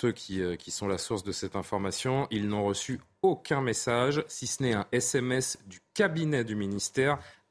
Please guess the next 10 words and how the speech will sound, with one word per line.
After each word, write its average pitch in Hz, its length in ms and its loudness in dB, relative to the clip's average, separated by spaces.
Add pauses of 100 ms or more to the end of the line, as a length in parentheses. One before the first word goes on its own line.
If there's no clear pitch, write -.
après 180 640 4
la 117 120 2
conférence 110 460 0
de 104 80 2
presse 143 280 -2
qui 120 100 -10
s'est - 160 -4
tenue, 123 340 0
euh, 98 760 2
aujourd'hui. 113 600 0